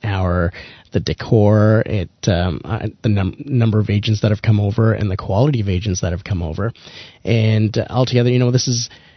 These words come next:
it, it's a, it really is a, a group award. It's a team award, because without our agents, I mean, we brag that we have the best of the best,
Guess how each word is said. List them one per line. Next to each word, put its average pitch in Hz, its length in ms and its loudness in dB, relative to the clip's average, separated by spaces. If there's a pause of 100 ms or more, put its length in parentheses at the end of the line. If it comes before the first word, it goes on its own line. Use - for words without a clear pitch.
(260)
it, - 800 -14
it's 139 200 -4
a, 123 160 -2 (120)
it - 220 -10
really 156 320 8
is 113 100 4
a, 101 220 -4
a 101 80 -2
group 107 340 -2
award. 90 380 0
It's 92 120 -10
a 80 60 -4
team 101 300 -2
award, 92 520 -2
because 92 680 -4 (340)
without 110 600 -4
our 107 240 -2
agents, 98 480 -2
I 62 60 -6
mean, 90 420 -6 (200)
we 120 300 0
brag 92 440 2
that - 140 0
we 95 140 4
have 92 280 0
the 87 60 -4
best 87 300 -6
of 85 120 -12
the 87 60 -10
best, - 420 -14